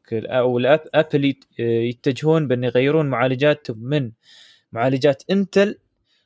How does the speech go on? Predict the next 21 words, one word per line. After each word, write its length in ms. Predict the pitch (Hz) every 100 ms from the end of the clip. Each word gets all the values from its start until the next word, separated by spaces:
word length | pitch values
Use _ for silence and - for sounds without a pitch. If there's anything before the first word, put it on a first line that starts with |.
| _ -
أو، 340 | 127 123 123
أو 360 | - 135 135 127
معمارية 500 | 131 131 139 160 156
ال 60 | 143
إكس 240 | 196 -
إيتي 180 | 190 185
سكس 300 | 175 240 - 165
إلى 180 | 165
معمارية، 680 | 170 151 156 156 180 190 185 - -
آه، 920 | 135 131 131 131 127 - 131 123 127
آه، 160 | 143 135
آر، 100 | - _
معالجات 500 | 120 127 123 143 -
آر. 220 | 123 107 _ _ _ _ _ _ _ _ _ _
وطبعًا 760 | 135 139 139 135 139 185 165 175
كثير 420 | - 180 214 240
من 60 | 196
التقنيين 400 | - 160 156 147
اتفقوا 340 | 175 175 151
على 220 | 131 143
مسألة 520 | 139 127 131 - 165